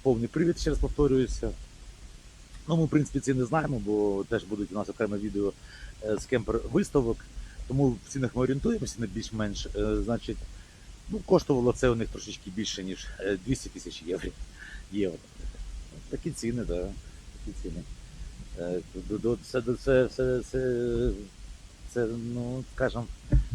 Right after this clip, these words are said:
оборудовання кемпера — це не, не маленькі гроші.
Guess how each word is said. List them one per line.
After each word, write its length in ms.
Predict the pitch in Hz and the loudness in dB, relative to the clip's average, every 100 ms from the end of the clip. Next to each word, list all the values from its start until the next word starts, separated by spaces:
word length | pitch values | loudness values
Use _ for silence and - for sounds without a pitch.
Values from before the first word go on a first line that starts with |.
| - | 4
оборудовання 600 | 123 127 131 131 123 120 | 6 6 6 4 4 2
кемпера — 380 | - 120 113 110 | 0 0 2 0
це 180 | - 107 | 0 -4
не, 140 | 107 | -2
не 100 | 110 | 0
маленькі 360 | 113 110 - 101 | 2 0 -2 -2
гроші. 280 | 120 - | -2 -2